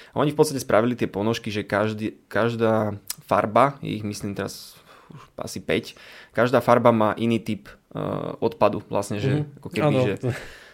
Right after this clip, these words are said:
Speaker 1: so zelenou zbieraš sklo, e, s červenou, myslím, elektroodpad tam bol,
Speaker 2: So žltou
Speaker 1: so žltou
Speaker 2: plasty,
Speaker 1: plast,
Speaker 2: modrá
Speaker 1: modrá
Speaker 2: papier.
Speaker 1: papier a ešte tam bolo bioodpad, hnedá,
Speaker 2: A
Speaker 1: myslím.
Speaker 2: hnedá bioodpad, áno.
Speaker 1: Tak, tak. Takže dajú sa tam, keby niekto chcel a že chce tú myšlienku podporiť
Speaker 2: Mhm.
Speaker 1: vlastne tou kúpou tých ponožiek,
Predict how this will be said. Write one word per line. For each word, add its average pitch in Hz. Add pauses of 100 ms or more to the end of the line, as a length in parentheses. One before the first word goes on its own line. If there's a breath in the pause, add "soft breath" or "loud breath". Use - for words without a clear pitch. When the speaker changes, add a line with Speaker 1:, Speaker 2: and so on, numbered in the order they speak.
Speaker 1:
so 120
zelenou 127
zbieraš 107
sklo, 131 (240 loud breath)
e, 107 (420)
s -
červenou, 113
myslím, 107
elektroodpad 113
tam 107
bol, 107
Speaker 2:
So 117
žltou 107
Speaker 1:
so 123
žltou 113
Speaker 2:
plasty, 107
Speaker 1:
plast, 120
Speaker 2:
modrá 110
Speaker 1:
modrá 104
Speaker 2:
papier. -
Speaker 1:
papier 117
a 101
ešte 107
tam 104
bolo 107
bioodpad, 104
hnedá, 107
Speaker 2:
A -
Speaker 1:
myslím. 110
Speaker 2:
hnedá 104
bioodpad, 104
áno. 110
Speaker 1:
Tak, 98
tak. - (140)
Takže 104
dajú 110
sa 107
tam, 104
keby 104
niekto 107
chcel 131 (320 soft breath)
a 104
že 104
chce 107
tú 117
myšlienku 110
podporiť 107
Speaker 2:
Mhm. 131
Speaker 1:
vlastne 107
tou 101
kúpou 104
tých 101
ponožiek, 104